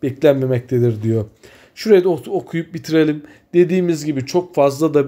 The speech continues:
e, strese kapılacak bir durum yok. Sasa'ya yatırım yapan arkadaşlar için söylüyorum.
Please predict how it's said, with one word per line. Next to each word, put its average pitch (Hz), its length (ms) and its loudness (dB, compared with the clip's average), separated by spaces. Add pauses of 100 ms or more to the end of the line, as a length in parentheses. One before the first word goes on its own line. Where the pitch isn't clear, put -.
(260)
e, 135 200 0
strese 143 540 -4
kapılacak 139 540 -2
bir 143 80 -12
durum 143 260 0
yok. 156 280 0
Sasa'ya 143 520 0
yatırım 143 360 -2
yapan 143 360 -2 (260)
arkadaşlar 135 640 0
için 127 220 -6
söylüyorum. 139 600 -2